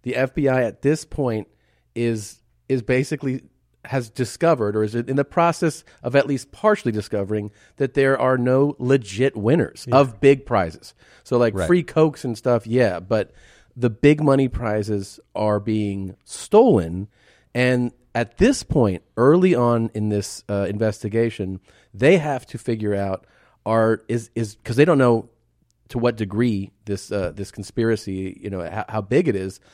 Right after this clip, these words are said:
Speaker 1: They have to look at these McDonald's corporate people and be like, "Are, are they a part of it? Is it,
Speaker 2: Right.
Speaker 1: is it in at McDonald's?" You know,
Speaker 2: Yep.
Speaker 1: which
Speaker 3: Yeah.
Speaker 1: is the whole thing. Like I was saying, but right before we, we started recording, the thing about this series is that it is really,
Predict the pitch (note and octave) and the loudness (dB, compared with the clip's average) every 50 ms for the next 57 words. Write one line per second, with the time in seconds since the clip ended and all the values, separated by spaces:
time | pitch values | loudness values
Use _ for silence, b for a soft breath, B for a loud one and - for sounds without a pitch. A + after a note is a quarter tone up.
0 | b b b b C3 - D#3 D3+ D3+ C3 B2 A#2+ - A#2 - A2+ G#2 G#2 G2+ - | b b b b -2 -2 0 0 0 -2 -2 -2 -4 -6 -8 -8 -10 -10 -10 -12
1 | - G#2+ G2 A2+ G#2+ G#2 F#2 - - D3+ E3+ E3 B2 - - G2+ G#2 G#2 G2 F#2+ | -12 -10 -6 -6 -6 -6 -8 -6 -6 -4 -4 -4 -6 -8 -8 -8 -8 -8 -6 -6
2 | G2 G2 G2 F#2+ F#2 - - G2 G2+ G2+ G2+ - _ _ b b b b b G2 | -6 -6 -6 -8 -8 -8 -4 -4 -2 -2 -4 -6 _ _ b b b b b -4
3 | G2 A#2+ - A#3+ A#2 - A#2+ F#2+ E2+ D#2+ D2 - - D#2 F2 G2+ G#2 A2 A2 A2+ | 0 4 4 4 4 4 0 -4 -6 -6 -10 -14 -14 -12 -8 -6 -6 -6 -6 -6
4 | G2 G2 G2+ A2 - - G#2 A2 A2+ A2 G#2+ - G#2+ G2+ F#2 A#2 B2 F#3 G3 - | -6 -6 -6 -6 -6 -6 -6 -6 -4 -4 -4 -6 -8 -10 -8 -6 -4 -4 -4 -4
5 | - - - F2 E2+ E2+ G2 A#2+ A2+ - _ b b b b b b b G#2 A2 | -8 -12 -16 -16 -12 -10 -8 -8 -8 -10 _ b b b b b b b -4 -4
6 | G2 A#2 A2+ G#2 - - - b b b b b b D3 C#3 G#3+ B3+ B3+ - - | -2 -2 -4 -6 -8 -12 -20 b b b b b b 2 4 4 4 4 4 2
7 | F#3+ F#3 D#3+ C#3 B2 A#2 A#2 - A#2 A2+ G2 A2 A#2+ A#2+ A2+ - - C#3+ C3+ B2+ | 2 4 4 2 0 -2 -2 -4 -4 -4 -2 -2 -2 -2 -2 0 -2 -2 0 0
8 | A2 A#2 B2 B2 B2 B2 - - B2 A2 A2 G#2 G2+ G2 - - G2+ G2+ G#2 G2+ | -2 -2 -2 -2 -2 -4 -4 -4 -4 -2 -2 -4 -4 -6 -10 -12 -8 -6 -4 -4
9 | G2 F#2+ F#2 F#2 F#2+ - - A2 G#2 G#2 F#2+ F#2 F2 E2 - - A#2 A2+ G#2+ G2 | -4 -4 -6 -8 -12 -10 -6 -4 -4 -4 -4 -8 -12 -10 -6 -4 -2 -2 -2 -4
10 | F2+ E2+ - _ b b b b b b b b b - A2+ A2+ A2 - C#3 D#3 | -6 -10 -14 _ b b b b b b b b b -6 -6 -6 -2 0 0 2
11 | E3+ C#3 A#2 B2 A2+ A#2 G2 G#2 G2 - - - B2 C3 B2 G#2 F#2 - - G2+ | 2 0 0 0 -2 -2 -2 -6 -8 -8 -8 -6 -4 -2 -2 -4 -4 -8 -10 -10
12 | F2+ G#2 G2+ - - G2 G#2 - _ - A2+ B2 B2+ B2+ B2 A2 G2 - - _ | -8 -8 -10 -8 -8 -10 -12 -12 _ -6 -2 0 0 0 0 -2 -4 -10 -16 _
13 | - F2+ F#2 G2 G2+ G#2+ A2+ A#2+ A2+ G2+ F#2+ F#2+ F#2 F#2 F2 | -20 -18 -12 -8 -6 -4 -2 -2 -2 -4 -6 -6 -8 -10 -12